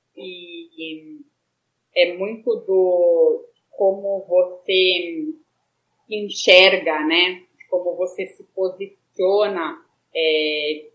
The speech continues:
e faz refletir nos outros a mesma vontade de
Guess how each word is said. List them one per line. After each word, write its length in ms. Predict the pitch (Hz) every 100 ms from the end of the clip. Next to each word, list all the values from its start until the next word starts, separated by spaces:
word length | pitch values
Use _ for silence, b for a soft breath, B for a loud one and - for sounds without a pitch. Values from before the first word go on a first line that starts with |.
| _
e 180 | 175 170 -
faz 680 | 202 185 190 190 - - -
refletir 1080 | 151 185 185 - 202 180 - - 233 226 220
nos 320 | 214 196 -
outros 800 | 185 214 269 - - 165 156 - _ _ _ _
a 120 | 185
mesma 420 | 190 202 233 226
vontade 840 | 220 220 214 214 190 185 - 185 170
de 480 | - 165 160 151